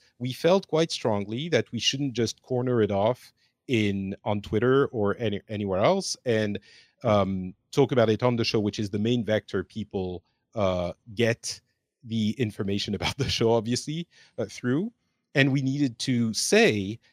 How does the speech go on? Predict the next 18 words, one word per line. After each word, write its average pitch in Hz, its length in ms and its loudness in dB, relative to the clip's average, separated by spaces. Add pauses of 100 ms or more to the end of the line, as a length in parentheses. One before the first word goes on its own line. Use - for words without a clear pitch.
(200)
that, 117 540 2 (120)
uh, 110 320 4 (240)
what 117 260 2 (240)
Terpster 117 440 0
did 104 420 0 (320)
is 101 760 -2 (100)
not 107 260 2
okay, 135 580 2
and 107 180 -2
there's 104 320 0
no 107 440 2 (360)
world 107 560 2 (140)
in 117 160 0
which - 420 2
it 123 140 2
is 117 160 4
okay. 113 540 2 (380)
And, 110 600 4